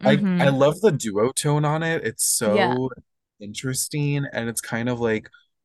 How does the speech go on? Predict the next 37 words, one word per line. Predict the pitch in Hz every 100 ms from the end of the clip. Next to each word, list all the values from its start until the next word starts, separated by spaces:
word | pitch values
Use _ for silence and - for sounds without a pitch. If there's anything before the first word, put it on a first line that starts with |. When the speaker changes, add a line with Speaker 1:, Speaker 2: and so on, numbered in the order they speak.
| _ _
Speaker 1:
why? | 95 95 90 92 104 131 160 147 - -
But | 113
at | 113
the |
same | 117 120 110
time, | 113 104
Speaker 2:
Why? | 104
Speaker 1:
it's | - - _
really | - 117
kind | - 117 113
of | 110
like | 107 95
a, | 92 87 87
like | 90 87
a | 85 -
art | 92 85 -
poppy | - 95 101 95
type | - 95 90 -
thing. | 113 104 101 101 101 -
Speaker 2:
Yeah. | 190 175 151
Speaker 1:
I | 113
love | - _ 120 127
how | 120
they, | 113
like, | 107 107
do | - 104
the, | 104 95 87 90 85 80 - _ _ _ -
the | 117 104
eye | 104 101 107 107
and | 104
the | -
eyebrow | 92 101 107 107 107 104
and | 98
the | 87
white | 90 104
Speaker 2:
Mm-hmm. | 202 190
Speaker 1:
shape. | 185 160